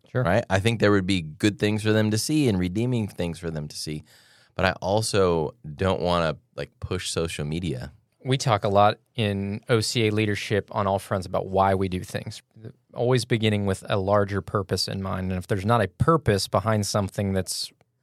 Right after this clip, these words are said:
Speaker 1: redeeming and, and based in this, these higher order laws of loving God and loving others, Matthew twenty-two, right?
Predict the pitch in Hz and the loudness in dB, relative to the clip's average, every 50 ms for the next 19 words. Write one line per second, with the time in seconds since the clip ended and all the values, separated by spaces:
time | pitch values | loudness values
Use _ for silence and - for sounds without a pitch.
0 | _ - 113 113 110 104 107 104 101 98 98 104 117 120 - _ _ _ _ _ | _ -6 -4 -2 0 0 2 2 2 2 2 0 -2 -2 -4 _ _ _ _ _
1 | _ _ _ _ _ _ _ _ _ - 104 101 98 104 110 - - 117 104 98 | _ _ _ _ _ _ _ _ _ -2 -2 0 0 -2 -4 -2 -2 -2 0 2
2 | 95 107 110 107 - - 110 101 95 92 - - - - - - - 127 107 101 | 4 4 4 4 2 -2 -2 -2 -2 -2 -4 -6 -8 -10 -12 -12 -10 -6 -6 -4
3 | 95 - - 120 120 120 117 113 107 104 101 98 95 92 - - _ _ _ - | -4 0 4 6 6 8 6 6 4 4 0 0 -4 -6 -10 -16 _ _ _ 0
4 | 110 104 101 104 104 104 101 95 92 98 87 87 - - _ _ _ _ _ _ | 4 6 6 8 8 6 6 4 0 -4 -6 -6 -12 -20 _ _ _ _ _ _
5 | _ _ - 117 104 101 101 101 98 110 110 107 101 95 95 95 98 98 98 95 | _ _ -8 -4 0 4 4 4 4 4 2 2 2 2 2 2 0 0 0 -2
6 | 92 92 87 90 113 107 92 90 90 92 101 104 95 101 104 - 110 104 - - | -2 -2 -2 -2 -2 -2 -2 -2 -4 -4 -4 -4 -6 -6 -6 -6 -8 -8 -8 -6
7 | 107 104 107 110 - 107 117 107 101 98 107 | -6 -4 -4 -4 -6 -6 -6 -6 -6 -6 -6